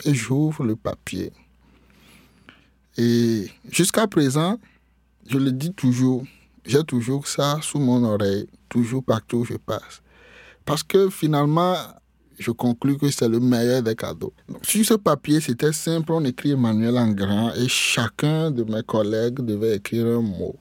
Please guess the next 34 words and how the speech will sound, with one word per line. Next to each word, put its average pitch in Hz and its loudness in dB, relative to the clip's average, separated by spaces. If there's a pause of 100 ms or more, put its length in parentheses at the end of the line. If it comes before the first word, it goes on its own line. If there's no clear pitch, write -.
(100)
euh, 104 -14
comment 98 -2
ils 110 0
me 104 -2
décrivent, 98 -6
un 104 -4
mot 104 -4
pour 104 -4
me 98 -2
dire 98 -4
au 101 -2
revoir. 95 -8 (240)
Et 107 -4
j'ai 101 2
vu 107 -2
ces 120 0
mots 110 0
doux, 101 -4 (160)
euh, - -16 (420)
d'amour. 117 2
C'est 131 0
là 160 4
que 175 4
je 151 -4
comprends 139 0
que 123 0 (320)
les 101 -8
six 160 0
mois 120 2 (400)
ont 143 0
servi 120 2
à 113 0
quelque - -8
chose. - -10